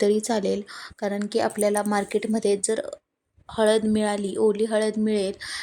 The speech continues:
तसे हे तुम्ही बनवून ठेवू शकता. अगदी वर्षभर आरामात टिकतं आणि खूप, अ, टेस्टी लागतं. तुम्ही जर चॅनेलवर नवीन असाल तर व्हिडिओला एक लाईक नक्की करा आणि चॅनेलला सबस्क्राईब करा आणि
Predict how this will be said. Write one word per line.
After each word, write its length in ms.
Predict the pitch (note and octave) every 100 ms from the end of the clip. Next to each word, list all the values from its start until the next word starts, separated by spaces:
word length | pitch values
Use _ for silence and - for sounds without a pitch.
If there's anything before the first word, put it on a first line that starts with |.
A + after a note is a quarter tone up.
| - A3+
तसे 180 | G#3+
हे 140 | A3+ A#3
तुम्ही 280 | A3+ G#3 G#3
बनवून 360 | G#3 G3+ G#3
ठेवू 280 | G#3 G#3 G3+
शकता. 400 | G#3 - - F#3 - - - -
अगदी 320 | G3 G3 F#3 A3
वर्षभर 540 | A3 G#3 - G#3 A3 -
आरामात 440 | G#3 G#3 G3+ G3 G#3+ -
टिकतं 360 | A3 - F#3+ G3+ - - - -
आणि 220 | F#3 G3 -
खूप, 320 | - A3+ -
अ, 260 | G#3+ G#3 G3+ G3+
टेस्टी 420 | G#3+ G#3+ - A3+
लागतं. 420 | G#3+ - - G3 A3+ _ _ _ _ - - - -
तुम्ही 260 | B3 G#3+ A#3
जर 220 | A3+ A3+ -
चॅनेलवर 540 | - A3+ G#3+ A3 G#3+ A3
नवीन 360 | A3+ A3+ A#3
असाल 320 | A#3+ - F#3+ F#3+ -
तर 140 | G#3+ - -
व्हिडिओला 520 | A3+ A3 G#3+ G3+ G3+ -
एक 220 | A3 G#3+
लाईक 260 | G#3 G#3 G#3 -
नक्की 280 | G#3 - G#3+
करा 340 | G#3+ G3 - -
आणि 300 | G3 G3 A3 - - - _ _ _ _ -
चॅनेलला 460 | G#3 G#3+ G#3 G3+
सबस्क्राईब 580 | G3 - G#3+ - A3+ A3+ A3+
करा 240 | G#3 G3 F#3+ - _ _ - - _ G#3
आणि 260 | G3 D3